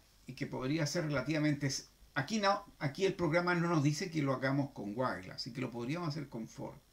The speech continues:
Primero ingresamos el n, y el n tiene que ser positivo, entonces tendríamos que validarlo.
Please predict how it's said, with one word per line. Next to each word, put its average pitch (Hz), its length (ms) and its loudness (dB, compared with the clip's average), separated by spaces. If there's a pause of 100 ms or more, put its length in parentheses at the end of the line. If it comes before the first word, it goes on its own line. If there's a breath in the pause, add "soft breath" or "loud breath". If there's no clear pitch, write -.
(1400 loud breath)
Primero 190 340 6
ingresamos 175 520 4
el 131 140 4
n, 151 340 2 (540)
y 135 160 4
el 127 80 2
n 160 340 2 (300)
tiene 143 240 4
que 135 80 2
ser 143 180 0
positivo, 143 540 0
entonces 139 460 -2
tendríamos 131 460 0
que 131 100 -2
validarlo. 117 680 2